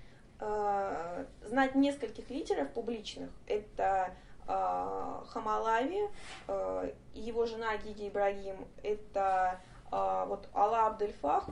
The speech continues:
это все на десятом слайде, да, я так говорю, говорю, а вы, я надеюсь, слайды в этот момент пролистываете. Вот, э, вот шестой, седьмой слайд — это картиночки. Это, собственно, с Тахрира.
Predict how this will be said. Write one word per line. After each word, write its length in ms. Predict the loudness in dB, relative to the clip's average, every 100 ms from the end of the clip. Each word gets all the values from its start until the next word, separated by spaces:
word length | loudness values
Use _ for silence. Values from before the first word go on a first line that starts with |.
| -6
это 260 | -4 -4 -6 -16 -10
все 140 | -6
на 100 | -4
десятом 460 | -4 -2 -2 -4 -8 -10
слайде, 380 | -6 -2 -2 -2
да, 160 | -2 -2
я 180 | -2 -6 -12 -16 -16 -16 -16 -14 -8 -4
так 140 | 0
говорю, 300 | 2 2 2
говорю, 420 | 2 2 0 0 -2
а 100 | -2
вы, 140 | -2
я 180 | -2 -2
надеюсь, 360 | -4 -6 -8
слайды 340 | -2 2 2 0
в 40 |
этот 120 | -6
момент 240 | -6 -6 -2
пролистываете. 840 | 0 0 0 -2 0 0 -2 -10 -12 -16 -18 -18 -16 -16 -8
Вот, 460 | -6 -2 0 0 -2 -6
э, 500 | -4 0 2 0 -2 -8 -12 -12 -12 -8
вот 180 | -8 -6
шестой, 320 | -8 -4 -4
седьмой 300 | -2 -2 0
слайд — 220 | 0 0 0
это 40 |
картиночки. 680 | -4 -2 0 0 0 -4 -8 -10 -18 -18 -16 -16 -16 -20 -20 -18 -16 -16 -16 -20 -18 -16 -16 -16 -18 -18 -4
Это, 220 | -2 0
собственно, 420 | 2 2 2 -4
с 360 | -4 -4 -2 -2
Тахрира. 500 | -2 -4 -2 -2